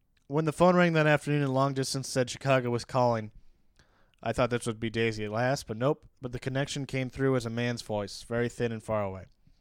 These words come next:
This is Slagle speaking. Yes, the name was f-, unfamiliar. "Hell of a note, isn't it? Get my wire?" "There haven't been any wires. Young Park's in trouble," he said rapidly. "They picked him up when he handed the bonds over the counter.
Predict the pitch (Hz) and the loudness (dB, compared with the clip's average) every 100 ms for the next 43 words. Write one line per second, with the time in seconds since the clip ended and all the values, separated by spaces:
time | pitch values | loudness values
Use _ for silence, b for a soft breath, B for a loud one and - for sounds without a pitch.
0 | b b b b b 131 135 120 127 131 | b b b b b -4 -4 -4 0 0
1 | 113 - 107 101 104 - _ _ _ _ | 0 -6 -8 -8 -12 -20 _ _ _ _
2 | _ _ 127 127 - 120 117 120 120 - | _ _ -4 -2 -2 -4 -2 -2 -4 -4
3 | - 120 120 113 101 92 90 _ _ - | -4 -6 -6 -6 -6 -8 -14 _ _ 2
4 | 147 147 147 160 131 131 143 135 139 131 | 4 6 4 4 2 0 -4 -2 -2 0
5 | 127 127 135 156 165 - - 127 135 131 | 2 2 2 0 -2 -12 -4 2 2 2
6 | 127 123 123 113 101 92 90 - _ - | 0 0 -2 -2 -4 -8 -14 -20 _ -4
7 | 139 135 139 139 123 113 143 117 101 98 | -4 0 0 0 -2 -2 0 0 -2 -6
8 | 107 104 110 110 117 117 120 - - - | -10 -10 -8 -8 -6 -6 -8 -12 -20 -20
9 | _ _ _ _ _ - 127 160 143 143 | _ _ _ _ _ -10 -2 -2 2 2
10 | 147 135 127 135 135 117 120 123 120 120 | 2 0 -2 -2 -2 -2 0 0 -2 -4
11 | 113 107 113 98 | -4 -4 -4 -6